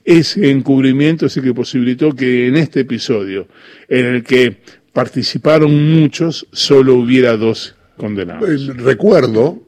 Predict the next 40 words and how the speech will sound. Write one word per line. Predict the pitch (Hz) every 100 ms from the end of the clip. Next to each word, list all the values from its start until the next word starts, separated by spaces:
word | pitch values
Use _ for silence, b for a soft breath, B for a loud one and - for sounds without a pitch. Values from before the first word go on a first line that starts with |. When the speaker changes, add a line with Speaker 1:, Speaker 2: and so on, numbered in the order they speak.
| _ _
Speaker 2:
es | - 123
decir, | 98 117 104
yo, | 135 123
yo | 110 135
tengo | 113 127
el | 110
recuerdo | 104 123 110
vago, | 127 139 98
vos | 107 104
después | - 95 107
ponelo | 107 104 107 95
en | 101
orden, | 113 98 101 120 165 _ -
dale | 107 107
un |
poco | 104 95
más | 101 101
de, | 92 85
de | 90
solidez. | - 98 113 104 104 - B B B B B
Recuerdo | - 113 190 190
que, | 120 120 113 104 - _ _
eh, | 143 120 113 107 101 98 95 90 101
recuerdo | 98 110 202 190
a | 104
Patti | - 165 - 107 90 87 _ _
yendo | - 110 113 95
para | 101
allá, | 101 113 123 143 _ _ _
para | - 92
Catamarca. | 90 95 113 87
Primero | 87 120 143
recuerdo | 92 92
un | 90 87
gran | 98 104
estremecimiento | 95 87 87 82 90 101 110 107
na-, | 87 -
a | 98
nivel | 90 104
nacional. | 107 - 95 107 123 85